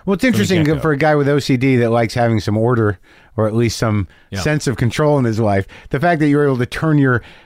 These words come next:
Speaker 1: back on an opportunity, not, not because you didn't wanna do it, but more so because you knew if you got into it that you wouldn't be able to pull yourself out 'cause you thought you owed the guy something, or that
Speaker 2: Yeah.
Speaker 1: you wanna, <laughs> you're like, "How am I gonna, gonna spend my life just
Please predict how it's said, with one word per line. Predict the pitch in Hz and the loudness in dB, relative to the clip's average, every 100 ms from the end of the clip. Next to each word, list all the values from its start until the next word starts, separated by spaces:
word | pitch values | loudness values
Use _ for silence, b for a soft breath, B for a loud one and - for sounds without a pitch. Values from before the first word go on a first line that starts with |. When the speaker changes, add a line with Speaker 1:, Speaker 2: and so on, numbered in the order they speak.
| B | B
Speaker 1:
back | 135 135 131 | 0 0 0
on | 127 | 0
an | 117 | 0
opportunity, | 117 - 117 147 147 135 117 B B - | 0 0 -2 0 0 2 0 B B -4
not, | 143 190 - | -2 -2 -2
not | 160 190 - - - - - - 156 160 139 | 0 0 -2 -10 -8 -10 -8 -12 -10 -12 -4
because | 175 220 170 | -2 0 0
you | 175 | 2
didn't | 175 | 2
wanna | 170 151 143 | 2 0 0
do | 180 170 | 2 0
it, | 117 | 0
but | 139 | -2
more | 147 165 | 0 0
so | 170 | 0
because | 135 127 143 123 | 0 0 0 0
you | 139 | 2
knew | 151 | 0
if | 139 | 0
you | 139 | -2
got | 120 151 139 | 0 0 2
into | 156 160 127 | 2 2 2
it | 120 113 B B | 0 -2 B B
that | 135 | -2
you | 135 135 | 2 2
wouldn't | 151 | 2
be | 143 | 2
able | 143 135 | 2 0
to | 131 | 0
pull | 147 | 0
yourself | 147 131 143 127 | 2 2 2 0
out | 147 143 131 | 2 0 0
'cause | 120 | -2
you | 113 | 0
thought | 135 127 | 0 0
you | 120 | 2
owed | 143 160 | 0 0
the | 117 | 0
guy | 107 101 | 0 0
something, | 107 101 101 127 _ _ _ _ _ | 0 -2 -2 -4 _ _ _ _ _
or | 117 | -2
that | 117 123 | 0 2
Speaker 2:
Yeah. | |
Speaker 1:
you | 127 | 2
wanna, | 135 139 139 B B B B | 2 0 -2 B B B B
<laughs> | B B B B _ | B B B B _
you're | - - | -14 -10
like, | 156 165 | -10 -6
"How | 170 | -4
am | 175 | -2
I | |
gonna, | 165 135 127 110 B | -2 -4 -8 -16 B
gonna | - | -2
spend | 160 - 185 | -2 0 0
my | 165 | 2
life | 156 156 151 | 2 2 2
just | 147 - | -2 -4